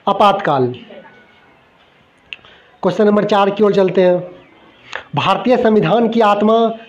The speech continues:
किसे कहा जाता है? भारतीय संविधान की आत्मा किसे कहा जाता है? ऑप्शन है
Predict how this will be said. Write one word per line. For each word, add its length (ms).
किसे 240
कहा 180
जाता 300
है? 340
भारतीय 340
संविधान 480
की 120
आत्मा 440
किसे 220
कहा 180
जाता 280
है? 320
ऑप्शन 420
है 200